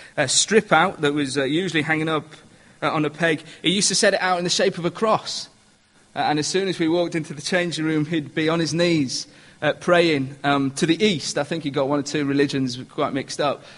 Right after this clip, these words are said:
Uh, but he'd be there and he'd be praying, and as we walked in, um, he would be going all the time at us because we were Christians. Small,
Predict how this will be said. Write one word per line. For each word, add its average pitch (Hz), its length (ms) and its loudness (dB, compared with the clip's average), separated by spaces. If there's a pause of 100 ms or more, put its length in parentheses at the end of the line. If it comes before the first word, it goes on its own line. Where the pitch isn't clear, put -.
Uh, 156 80 0
but 165 160 2
he'd 185 120 4
be 214 100 2
there 175 360 4 (220)
and 156 200 0
he'd 160 80 0
be 156 80 0
praying, 151 460 0
and 143 100 0
as 127 120 -8
we 156 160 -2
walked 151 400 -2
in, 135 260 -2 (300)
um, 135 300 -2
he 160 220 -2
would 156 120 -4
be 160 140 -2
going 151 320 -2 (240)
all 214 240 -2
the 185 80 -4
time 185 400 -4 (840)
at 170 180 -6
us 123 240 -8
because 131 400 -8
we 147 160 2
were 135 200 -2 (280)
Christians. 123 640 -4 (140)
Small, 240 600 0